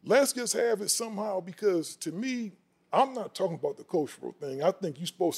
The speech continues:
to represent your culture. I'm with Lil Asa, you know?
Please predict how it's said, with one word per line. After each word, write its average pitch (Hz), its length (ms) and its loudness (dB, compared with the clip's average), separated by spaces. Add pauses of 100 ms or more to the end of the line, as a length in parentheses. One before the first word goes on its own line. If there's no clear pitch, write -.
to 143 60 -2
represent 135 480 -2
your 127 120 -4
culture. - 380 0 (180)
I'm 160 260 -2 (120)
with 180 160 6
Lil - 200 -2
Asa, - 400 -2
you - 80 -8
know? 165 280 4